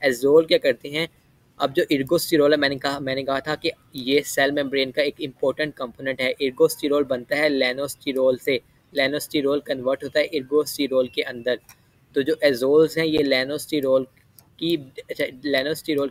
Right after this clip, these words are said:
की, अ, demethylation होती है एक enzyme के ज़रिए,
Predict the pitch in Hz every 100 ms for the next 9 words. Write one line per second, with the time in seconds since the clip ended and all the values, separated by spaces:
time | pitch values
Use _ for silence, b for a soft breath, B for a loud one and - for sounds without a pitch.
0 | - 160 - - 131 127 131 123 - 139
1 | 160 160 156 139 143 135 123 - 147 131
2 | 120 139 151 151 - 143 120 123 127 127
3 | 127 127 123